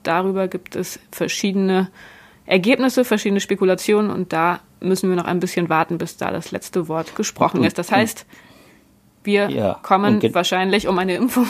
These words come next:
Speaker 1: <laughs> nicht drum rum, wenn wir es wirklich stoppen wollen, wenn wir Herdenimmunität erlangen wollen. Kann man das so zusammenfassen?
Speaker 2: Das hätten wir jetzt fast im Duett sagen können. Also
Speaker 1: <laughs>
Speaker 2: genau das wollte ich eigentlich sagen, dass man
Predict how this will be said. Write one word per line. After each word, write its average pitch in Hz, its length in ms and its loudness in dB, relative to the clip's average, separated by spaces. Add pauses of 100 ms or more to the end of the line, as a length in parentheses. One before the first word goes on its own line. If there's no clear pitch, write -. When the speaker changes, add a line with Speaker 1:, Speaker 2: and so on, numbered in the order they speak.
Speaker 1:
<laughs> 233 140 2
nicht 262 220 2
drum 196 180 -2
rum, 226 280 2
wenn 208 120 -2
wir 208 80 0
es 202 60 -8
wirklich 208 280 -4
stoppen 240 320 -2
wollen, 247 200 0
wenn 220 120 -2
wir 214 80 2
Herdenimmunität 214 800 2
erlangen 214 480 0
wollen. 233 280 -4 (540)
Kann 233 120 -6
man 208 80 -2
das 214 100 -6
so 214 60 -10
zusammenfassen? 226 580 -8 (400)
Speaker 2:
Das 113 180 -4
hätten 107 180 -6
wir 113 40 -2
jetzt 107 140 -6
fast 131 180 0
im 143 100 0
Duett 147 280 0
sagen 98 360 -2
können. 98 280 -8
Also 135 100 4 (260)
Speaker 1:
<laughs> - 220 -6
Speaker 2:
genau 127 300 2
das 143 240 2
wollte 131 180 2
ich 127 140 -4
eigentlich 113 420 -2
sagen, 123 320 2
dass 127 200 0
man 120 160 -2